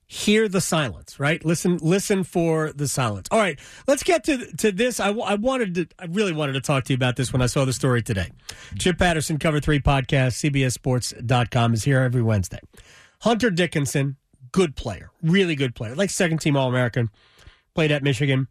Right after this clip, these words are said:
eighteen and a half points, nine rebounds, big guy, uh, can shoot a little bit. Uh, played three years at Michigan. Numbers are all good.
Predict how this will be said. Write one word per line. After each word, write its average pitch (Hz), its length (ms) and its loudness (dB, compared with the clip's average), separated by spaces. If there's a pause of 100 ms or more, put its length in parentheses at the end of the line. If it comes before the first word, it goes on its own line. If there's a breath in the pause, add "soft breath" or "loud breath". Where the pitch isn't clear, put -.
(180)
eighteen 170 260 0
and 147 100 2
a - 20 2
half 135 160 -4
points, 139 260 -2
nine 135 240 2
rebounds, 131 480 2
big 127 280 0
guy, 123 320 0 (500 loud breath)
uh, 127 320 2
can 139 160 0
shoot 156 200 0
a 143 60 0
little 131 220 0
bit. 120 240 -2 (520)
Uh, 123 140 -2
played 165 320 0
three 180 180 2
years 185 220 2
at 180 80 -6
Michigan. 143 380 -2 (240 loud breath)
Numbers 165 340 0
are 175 100 2
all 170 160 0
good. 156 360 -2